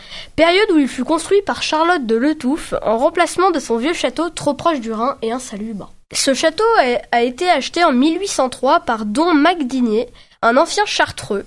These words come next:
et le cardinal Joseph Fesch, un archevêque de Lyon, pour y installer une communauté de moniales. En mille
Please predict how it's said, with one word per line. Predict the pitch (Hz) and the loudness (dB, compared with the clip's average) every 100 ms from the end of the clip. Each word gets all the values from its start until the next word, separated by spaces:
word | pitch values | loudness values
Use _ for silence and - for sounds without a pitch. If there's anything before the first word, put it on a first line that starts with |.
| - | -4
et | 247 | 0
le | 247 | 0
cardinal | 247 381 311 349 339 | 0 0 2 0 0
Joseph | 208 294 359 294 269 - | 0 0 0 0 -4 -4
Fesch, | 254 294 - - - - - _ | -2 -2 -4 -12 -14 -18 -20 _
un | - 233 | -2 2
archevêque | 302 - 285 302 277 | 0 0 0 2 0
de | 233 | -2
Lyon, | 233 240 349 - - - | 0 0 -2 -8 -14 -8
pour | - 262 | 0 4
y | 302 | 4
installer | 320 262 277 | 2 -2 0
une | 381 311 | -2 -2
communauté | 277 277 277 269 370 | 0 0 0 -2 -2
de | 254 | -2
moniales. | 226 262 226 196 190 175 - - - - | 0 0 0 -4 -8 -12 -16 -14 -14 -8
En | - 247 | 0 4
mille | 269 | 4